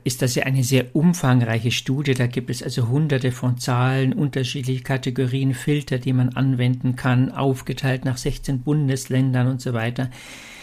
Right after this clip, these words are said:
Gibt's da eine oder mehrere Zahlen, die besonders bemerkenswert waren, die Ihnen irgendwie im Gedächtnis geblieben sind?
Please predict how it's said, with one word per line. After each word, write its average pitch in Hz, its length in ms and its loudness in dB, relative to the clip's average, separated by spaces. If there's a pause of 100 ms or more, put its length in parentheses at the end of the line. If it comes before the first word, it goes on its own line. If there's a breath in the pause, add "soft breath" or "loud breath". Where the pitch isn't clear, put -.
(240 loud breath)
Gibt's - 320 -4
da 156 240 4 (320 loud breath)
eine 151 360 4
oder 147 220 2
mehrere 139 500 0
Zahlen, 135 520 0
die 143 260 -4
besonders 127 580 0
bemerkenswert 151 880 0
waren, 147 360 0
die 165 320 -2
Ihnen 147 140 0
irgendwie 147 360 0
im 120 100 4
Gedächtnis - 520 -2
geblieben 160 400 0
sind? 156 400 -2